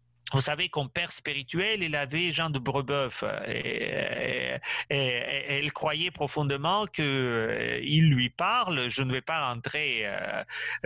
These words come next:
dans la discussion, euh, quelles étaient, euh, les formes de vision qu'elle a eues. Ça, c'est aux spécialistes de mysticisme de, de discerner. Mais la, la, la question vis-à-vis de chacun et chacune d'entre nous au Québec aujourd'hui,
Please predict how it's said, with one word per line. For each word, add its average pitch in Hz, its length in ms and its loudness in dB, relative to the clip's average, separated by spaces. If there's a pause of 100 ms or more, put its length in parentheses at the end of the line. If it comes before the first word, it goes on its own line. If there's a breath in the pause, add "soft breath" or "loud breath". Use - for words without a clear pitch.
dans 139 120 0
la 147 120 0
discussion, 147 760 0
euh, 123 240 0
quelles 156 240 -2
étaient, 135 540 -2
euh, 113 300 0
les 127 140 -2
formes 151 380 0
de 131 80 0
vision 139 540 0
qu'elle 123 220 -4
a 113 120 0
eues. 208 300 2 (100)
Ça, 127 220 -4
c'est - 160 -6
aux 117 100 -2
spécialistes 131 640 -4
de 127 60 0
mysticisme 123 680 0
de, 104 260 2 (360 loud breath)
de 117 60 6
discerner. 160 500 0
Mais 151 240 0
la, 143 120 2 (100)
la, 170 160 2
la 247 120 2
question 269 420 -2
vis-à-vis 151 440 2
de 131 80 0
chacun 131 340 0
et 139 80 0
chacune 131 400 -2
d'entre 123 320 -2
nous 127 260 6 (460 loud breath)
au 180 140 2
Québec 131 420 -2
aujourd'hui, 117 380 0